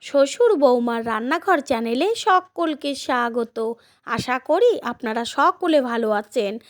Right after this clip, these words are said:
আজকের রেসিপি সজনে ফুলের বড়া। সজনে ফুলের বড়া খেতে যেমন টেস্টি, তেমনি শরীরের পক্ষে ভীষণ ভীষণ উপকারী। রেসিপিটি কী করে করব,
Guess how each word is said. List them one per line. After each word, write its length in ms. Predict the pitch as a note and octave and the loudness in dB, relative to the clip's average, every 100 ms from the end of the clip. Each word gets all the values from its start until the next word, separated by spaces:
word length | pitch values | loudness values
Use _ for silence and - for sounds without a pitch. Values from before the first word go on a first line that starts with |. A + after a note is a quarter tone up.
| - - | -20 -10
আজকের 520 | - A3+ - D#4 E4 | -6 -6 -6 -4 0
রেসিপি 680 | C#4 A#3+ - C4 F#4 B4 C#4 - - _ - | 0 -2 -4 -2 2 2 2 -8 -20 _ -10
সজনে 540 | - C#4+ C#4+ C4+ C4+ | 2 4 4 2 -2
ফুলের 360 | C4 B3 C#4 C#5 - - | -2 4 4 4 -2 -6
বড়া। 400 | A3+ A3+ G3 G3+ - _ _ | 0 2 0 -4 -12 _ _
সজনে 460 | - C#4+ C#4 C4+ G#4+ | -2 2 2 2 0
ফুলের 360 | - F#4 E4+ | 2 4 4
বড়া 300 | A#3 A3 A#3 | 4 4 4
খেতে 520 | C4 - D#4 - C4+ D4 | 2 0 -2 0 -2 0
যেমন 500 | A#3+ A3 A3+ F#4 F#4 | -2 -2 0 2 2
টেস্টি, 680 | - D#4 - - C#4 F#4+ - - _ - | 2 2 0 -6 -2 -2 -4 -20 _ -4
তেমনি 480 | C4 F#4+ A4 D#4+ | -2 2 2 2
শরীরের 540 | F#4 - B3 C#4+ G4 F#4 | 2 0 2 4 2 2
পক্ষে 460 | D4+ D4 - B3+ | 2 0 0 -2
ভীষণ 500 | C4 A#3 - E4+ E4+ | -2 -6 -2 0 2
ভীষণ 460 | B3+ A#3+ - D4+ E4 - | 0 -4 -2 0 0 0
উপকারী। 600 | C#4+ A#3+ A#3 G#3 G#3 G#3 _ - - - | 2 2 4 0 0 -6 _ -20 -12 -2
রেসিপিটি 580 | A3+ - D#4+ F4+ F#4 F4+ | -2 0 2 4 4 2
কী 180 | B3+ | -2
করে 260 | A3 B3 D#4 | 2 6 6
করব, 520 | D#4 A4+ A#4 B4 A#3+ | 6 6 8 6 4